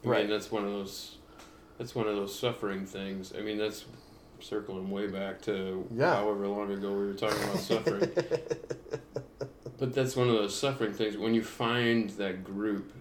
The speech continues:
Speaker 1: that you can, that, that's raw enough that you can ask for help.
Speaker 2: Right.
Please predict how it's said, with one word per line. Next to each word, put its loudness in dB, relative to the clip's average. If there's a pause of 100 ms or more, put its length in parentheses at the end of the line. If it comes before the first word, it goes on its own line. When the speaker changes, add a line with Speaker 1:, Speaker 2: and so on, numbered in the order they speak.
Speaker 1:
that -6
you -8 (120)
can, 0 (2500)
that, -4
that's -6
raw 4
enough -4
that -6
you -6
can -4
ask -8
for -12
help. -8 (500)
Speaker 2:
Right. 4